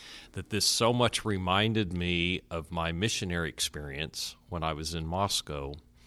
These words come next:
in ninety-four, ninety-five, ninety-six, those early years. Um, and people were saying, "Well, in what way?" And I said, "Well, just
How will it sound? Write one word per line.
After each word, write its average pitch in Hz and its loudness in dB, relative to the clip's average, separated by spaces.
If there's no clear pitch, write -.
in 78 -6
ninety-four, 80 -4
ninety-five, 76 -6
ninety-six, 73 -6
those 76 -6
early 78 -4
years. 82 -4
Um, 82 0
and 90 -4
people 98 -4
were 92 0
saying, 92 -2
"Well, 87 -2
in 95 -6
what 90 0
way?" 98 6
And 87 -4
I 92 2
said, 90 0
"Well, 101 6
just - 0